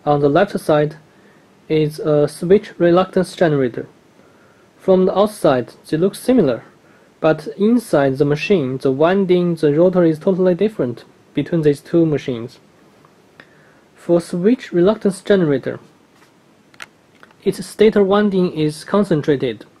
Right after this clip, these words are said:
not like distributed winding in, uh, induction motor. And also, the s-, rotor of S R G is just a stack of, uh, soft iron, like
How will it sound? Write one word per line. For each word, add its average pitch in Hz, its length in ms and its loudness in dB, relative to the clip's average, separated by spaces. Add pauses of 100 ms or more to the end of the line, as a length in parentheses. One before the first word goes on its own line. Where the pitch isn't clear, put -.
(720)
not 190 320 0
like 170 480 0
distributed 175 540 0
winding 160 580 0
in, 147 260 -2
uh, 147 120 0
induction 147 500 -2
motor. 131 300 -2 (1040)
And 165 320 2
also, 165 540 0 (800)
the 147 160 2
s-, - 600 -12
rotor 202 400 6
of 151 300 4
S 151 240 0
R 151 140 4
G 147 420 -4 (720)
is 160 180 -2
just - 520 -2 (180)
a 156 80 -2
stack 220 560 -2
of, 156 400 0
uh, 151 120 2
soft 202 460 0
iron, 147 340 -2 (680)
like 175 340 -2